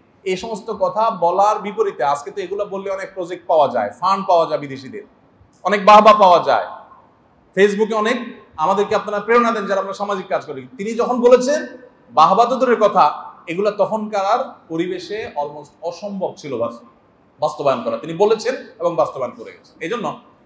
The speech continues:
বৃক্ষরোপণ করা একটা বড় সাদকায়ে জারিয়া, সেটা আমাদের জায়গা থেকে আমরা করবো ইনশাআল্লাহ।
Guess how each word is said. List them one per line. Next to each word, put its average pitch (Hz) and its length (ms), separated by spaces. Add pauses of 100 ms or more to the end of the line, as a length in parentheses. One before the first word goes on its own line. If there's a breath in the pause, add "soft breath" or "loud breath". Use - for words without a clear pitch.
(260)
বৃক্ষরোপণ 254 540
করা 220 160
একটা 208 200
বড় 175 200
সাদকায়ে 185 480
জারিয়া, 117 480 (260)
সেটা 185 200
আমাদের 180 220
জায়গা 147 240
থেকে 139 180
আমরা 127 160
করবো 113 260
ইনশাআল্লাহ। 95 500